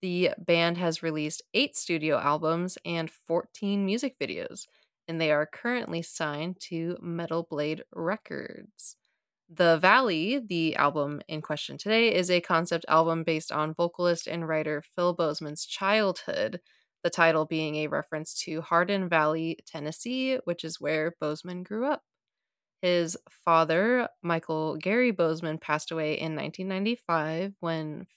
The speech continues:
Phil was ten, while his mother struggled with alcoholism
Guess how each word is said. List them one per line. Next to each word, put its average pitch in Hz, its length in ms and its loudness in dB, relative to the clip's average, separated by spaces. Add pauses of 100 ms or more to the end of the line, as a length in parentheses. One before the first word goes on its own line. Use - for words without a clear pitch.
Phil 151 220 0
was - 280 -6
ten, 202 540 0 (480)
while 165 200 8
his 170 200 0
mother 175 500 4
struggled 156 720 0
with 143 320 -2
alcoholism 156 840 -2